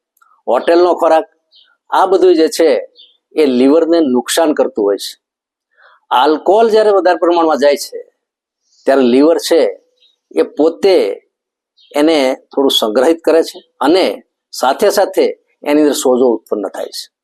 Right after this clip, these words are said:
હવે લિવરનું મુખ્ય કામ છે વિષાક્તતાને એટલે કે ટોક્સિસિટીને ગ્રહણ કરવી. હવે ટોક્સિસિટી એટલી બધી વધી જાય ત્યારે લિવર એ, આપણું લિવર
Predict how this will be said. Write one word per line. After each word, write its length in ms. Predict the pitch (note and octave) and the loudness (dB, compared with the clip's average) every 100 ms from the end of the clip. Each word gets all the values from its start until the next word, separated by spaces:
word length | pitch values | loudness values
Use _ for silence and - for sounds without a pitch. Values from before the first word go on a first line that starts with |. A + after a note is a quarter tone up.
| _ _ - | _ _ -4
હવે 140 | C#3+ | 0
લિવરનું 380 | D#3 D#3+ G3+ G#3+ | 2 2 2 2
મુખ્ય 280 | G3+ G3+ G#3+ | 0 0 -2
કામ 200 | G3+ F#3 | -2 -2
છે 200 | F#3 F#3+ A2 - _ _ _ _ G#2 | 0 0 0 -4 _ _ _ _ -2
વિષાક્તતાને 960 | C3 - E3+ G3 - G3 E3+ D#3 C3+ A#2 C3 _ _ _ _ _ | -2 0 0 -2 -2 -2 0 0 0 -4 -8 _ _ _ _ _
એટલે 260 | C3+ C#3 D#3+ | -6 0 0
કે 140 | D#3 | 0
ટોક્સિસિટીને 920 | D3+ D3 - - G#3+ - - D#3+ C3 A2+ | -2 -2 -2 0 0 0 0 0 0 0
ગ્રહણ 300 | C3 C3+ C3+ | 0 0 -4
કરવી. 300 | G2 E2+ _ _ _ _ _ - - _ _ _ - | -6 -12 _ _ _ _ _ -20 -20 _ _ _ -8
હવે 80 | |
ટોક્સિસિટી 800 | C3+ - C3 - G#3+ A3 G#3+ F#3 C3 - _ _ _ | -4 -2 -2 0 0 0 0 0 0 -8 _ _ _
એટલી 200 | D#3+ F#3 | -4 -2
બધી 200 | E3+ F3 | 0 2
વધી 240 | D3 D3 | 2 2
જાય 300 | F3+ D#3+ G#2+ - _ _ _ | 2 0 -2 -8 _ _ _
ત્યારે 220 | D#3 D3+ | 0 2
લિવર 360 | C#3 C#3 F3 C#3+ - _ _ _ C#3+ | 2 2 4 2 -2 _ _ _ -2
એ, 320 | D3 C3 B2 - _ _ _ | 0 2 0 -4 _ _ _
આપણું 300 | B2 C3+ D3+ | -6 -2 0
લિવર 260 | C3+ C#3+ | 2 2